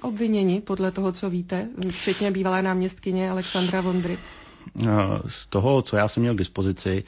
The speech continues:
Speaker 2: tak, eh, eh, já mám k dispozici i nějaké objednávky úřadu vlády a z nich vyplývá, že úředníci, kteří objednávali ozvučení této akce, předpokládali, že ta akce bude stát kolem půl milionu korun.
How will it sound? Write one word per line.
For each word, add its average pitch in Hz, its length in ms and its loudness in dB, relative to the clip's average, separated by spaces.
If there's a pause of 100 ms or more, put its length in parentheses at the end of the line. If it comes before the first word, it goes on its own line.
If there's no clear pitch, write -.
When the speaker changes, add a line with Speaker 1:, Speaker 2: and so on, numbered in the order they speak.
(320)
Speaker 2:
tak, 90 380 -2
eh, 90 500 2 (1400)
eh, 90 680 0
já 92 80 2
mám 98 140 6
k 92 40 2
dispozici 92 320 0
i - 60 0
nějaké 101 260 2
objednávky 90 640 0
úřadu 92 300 0
vlády 95 500 2 (340)
a 90 140 2
z 85 80 -2
nich 110 160 6
vyplývá, 92 540 2
že 95 500 4 (320)
úředníci, 95 460 0
kteří 95 260 -2
objednávali 92 760 2
ozvučení 95 420 0
této 90 300 -2
akce, 87 420 -4 (300)
předpokládali, 92 840 2
že 90 100 -2
ta - 100 -6
akce 92 240 -4
bude 87 140 0
stát 87 200 -2
kolem 87 180 -2
půl 90 140 -2
milionu 87 320 2
korun. 85 400 -4